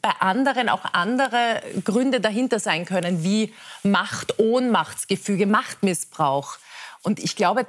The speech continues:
da, da gilt's schon auch zu differenzieren.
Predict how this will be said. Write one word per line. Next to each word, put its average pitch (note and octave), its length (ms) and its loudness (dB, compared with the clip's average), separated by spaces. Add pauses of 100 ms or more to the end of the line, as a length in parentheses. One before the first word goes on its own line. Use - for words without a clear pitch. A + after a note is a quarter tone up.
(140)
da, F#3 120 0 (200)
da G3 80 0
gilt's - 380 -2
schon A#3 440 -2 (220)
auch - 180 -2
zu - 160 -6
differenzieren. G#3 760 -2